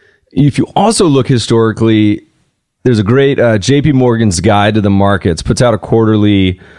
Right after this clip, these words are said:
sort of chart book. And I don't, I don't agree with a lot of the charts and conclusions they put out, but a lot, but a number of them are, are great. And one of them shows stock bond correlation, but it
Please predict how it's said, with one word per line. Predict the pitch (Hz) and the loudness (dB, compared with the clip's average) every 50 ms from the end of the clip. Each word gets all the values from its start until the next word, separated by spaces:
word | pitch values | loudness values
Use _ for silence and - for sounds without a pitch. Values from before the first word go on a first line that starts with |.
| - - | -12 -8
sort | - - 123 113 | -4 -2 0 0
of | 104 98 82 - | 0 -2 -4 -6
chart | - - - 127 113 107 101 - _ _ _ _ _ - | -6 -2 0 0 0 0 -2 -4 _ _ _ _ _ -12
book. | 82 85 87 95 117 117 104 - - - - - - - - _ _ - | -4 -4 0 0 0 0 0 -4 -8 -18 -20 -20 -20 -20 -20 _ _ -4
And | 113 117 | -2 0
I | 131 | 0
don't, | 156 175 185 156 147 - - | 0 0 0 0 -2 -2 -2
I | - 131 | -2 -2
don't | 143 165 175 | 0 0 0
agree | 139 131 139 143 | 0 0 2 2
with | 127 | 2
a | 117 110 | 2 2
lot | 117 113 110 113 | 2 2 2 0
of | 113 | 0
the | 110 | -2
charts | - - 117 104 98 95 90 - | -2 -2 0 0 0 -2 -2 -2
and | 107 101 | -2 0
conclusions | 90 110 107 - - 117 110 98 98 98 | 0 0 -2 0 0 0 0 2 0 0
they | 98 101 | 0 0
put | - 107 | 0 0
out, | 95 95 - | 0 0 0
but | 147 165 | 0 0
a | 185 | 0
lot, | 190 180 165 - | 0 0 -2 -2
but | - 123 123 123 123 131 | -4 -6 -4 0 0 0
a | 127 127 - - - - | 0 0 -4 -6 -8 -6
number | 82 135 135 143 160 160 147 127 | -2 0 0 2 2 0 0 0
of | 113 101 | 0 0
them | 107 104 98 98 | 0 0 0 -2
are, | 98 - - | -2 -2 -2
are | 104 101 | -2 -2
great. | 82 95 104 107 101 95 87 76 - - - - - - - _ _ _ | 0 0 0 2 2 0 -2 -4 -6 -14 -20 -20 -20 -20 -20 _ _ _
And | - - 127 127 | -2 0 0 2
one | 135 151 175 | 2 2 0
of | - 151 117 | 0 0 0
them | 123 127 120 113 113 | 0 0 0 0 0
shows | 104 - - 123 120 120 117 117 113 107 | -2 -2 0 0 2 2 2 0 0 -2
stock | - - - 123 113 120 - - | -4 -4 -2 -2 -2 -2 -2 0
bond | 131 120 117 110 | 0 0 0 -2
correlation, | 104 - 120 113 107 107 123 170 185 - - 120 113 110 | -2 0 0 0 2 2 2 0 0 0 -2 -2 0 0
but | 98 92 110 110 101 - | 0 0 0 0 0 0
it | 90 107 107 107 98 - _ | 0 0 0 0 -2 -4 _